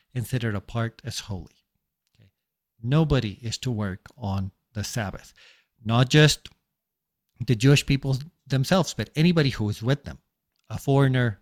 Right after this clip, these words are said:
a slave, does not matter. And it gets even spicier, so to speak, because when you get to Exodus, uh, thirty-one, verses twelve through fourteen, uh, you know, what happens to somebody who breaks this commandment? The Lord said to Moses,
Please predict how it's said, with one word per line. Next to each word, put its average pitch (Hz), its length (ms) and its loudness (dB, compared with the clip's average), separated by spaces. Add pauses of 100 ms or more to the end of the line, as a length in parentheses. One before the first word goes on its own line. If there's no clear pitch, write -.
(100)
a 113 100 -6
slave, 107 520 -6 (320)
does 95 200 -8
not 98 160 -12
matter. 95 280 -16 (1700)
And 120 100 -4
it 170 100 2
gets 170 260 2
even 139 240 2
spicier, 139 480 0
so 98 160 -10
to 90 140 -16
speak, - 340 -16
because - 340 -8
when 117 160 2
you 110 80 0
get 135 220 2
to 131 120 -2
Exodus, 120 520 0 (120)
uh, 101 180 -4
thirty-one, 123 640 4
verses 107 300 -2
twelve 120 500 0
through - 200 -6
fourteen, 110 720 0 (640)
uh, 104 160 -8 (100)
you 113 80 -20
know, 123 140 -2
what 135 240 0
happens 147 360 2
to 127 80 -4
somebody 120 280 -4
who 110 160 -6
breaks 117 420 -6
this 98 160 -10
commandment? - 560 -20 (520)
The 117 100 -6
Lord 135 260 0
said - 180 -2
to 120 80 -4
Moses, - 500 -12